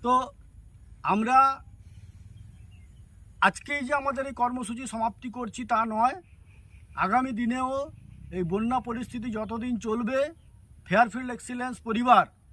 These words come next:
যেভাবে বিগত দিনগুলোতে বন্যার সময় পটাশপুর, ভগবানপুর এলাকায়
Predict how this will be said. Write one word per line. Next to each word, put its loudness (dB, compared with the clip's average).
যেভাবে 4
বিগত -2
দিনগুলোতে -4
বন্যার 2
সময় 0
পটাশপুর, -2
ভগবানপুর 0
এলাকায় 4